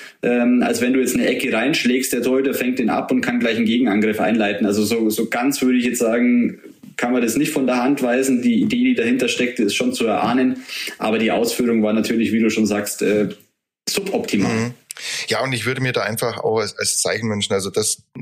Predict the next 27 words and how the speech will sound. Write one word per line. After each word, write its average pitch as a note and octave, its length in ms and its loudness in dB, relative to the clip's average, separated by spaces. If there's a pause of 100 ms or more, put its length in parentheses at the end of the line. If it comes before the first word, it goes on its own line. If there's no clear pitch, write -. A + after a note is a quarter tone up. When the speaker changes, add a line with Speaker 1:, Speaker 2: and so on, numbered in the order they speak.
(120)
Speaker 2:
da, G2+ 100 0
dass G2+ 240 -6
man A2 100 -4
dann G2+ 220 -2
eben G2 180 -6
nicht, - 380 -4
äh, - 140 -2
fünf B2 340 -2
Minuten G#2 240 -4
vor F#2 140 -2
Schluss - 480 -4 (120)
schon, F#2+ 300 0
und G#2+ 140 -2
vor A2 100 -2
allem, G#2 100 -4
wenn G#2 60 -2
man G2+ 100 -2
denkt, G#2 280 -8
es, - 420 -4 (180)
rechnen G#2+ 220 0
wir A2 60 0
mal G#2 180 -2
drei G#2 260 -2
bis A#2 200 -4
vier B2+ 100 -2
Minuten A2+ 340 0
Nachspielzeit, A2 680 -2